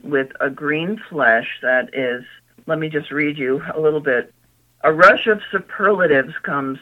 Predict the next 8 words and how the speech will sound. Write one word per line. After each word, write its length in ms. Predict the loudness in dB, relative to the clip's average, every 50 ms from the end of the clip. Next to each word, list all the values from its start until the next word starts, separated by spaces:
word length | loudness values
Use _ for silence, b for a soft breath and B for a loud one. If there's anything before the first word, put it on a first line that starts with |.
| -12 -12
to 100 | -8 -6
mind 440 | -4 -2 0 -2 -2 -2 -4 -6
when 160 | -4 -2 0 2
I 160 | 2 2 0
envision 560 | -2 -4 -2 0 0 0 0 0 -4 -8 -8 -8 -6
Ford 240 | -2 0 0 0 0
Hook 180 | -2 -10 -10 -10
Gem. 440 | -6 -2 -2 0 -2 -2 -4 -10